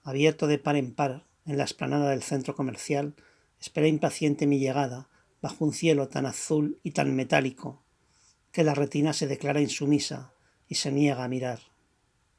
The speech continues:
Noche de bruma en Los Ángeles, y en Liverpool parece que va a nevar. Cuando regreso de Irak,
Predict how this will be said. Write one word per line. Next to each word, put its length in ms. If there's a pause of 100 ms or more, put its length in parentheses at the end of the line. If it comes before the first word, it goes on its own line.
(800)
Noche 320
de 120
bruma 320
en 80
Los 160
Ángeles, 680 (680)
y 140
en 80
Liverpool 680 (320)
parece 580
que 140
va 100
a 40
nevar. 380 (3250)
Cuando 300
regreso 420
de 100
Irak, 420